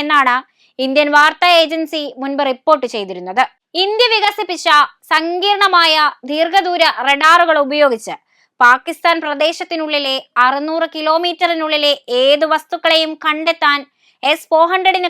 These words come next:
കഴിയുമെന്നാണ് പാക് മാധ്യമങ്ങളും റിപ്പോർട്ട് ചെയ്തിരുന്നത്.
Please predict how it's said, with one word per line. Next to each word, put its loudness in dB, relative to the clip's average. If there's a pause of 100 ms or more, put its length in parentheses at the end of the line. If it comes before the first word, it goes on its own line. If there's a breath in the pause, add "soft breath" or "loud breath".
കഴിയുമെന്നാണ് 2 (200)
പാക് 4
മാധ്യമങ്ങളും 0 (200)
റിപ്പോർട്ട് 0
ചെയ്തിരുന്നത്. -6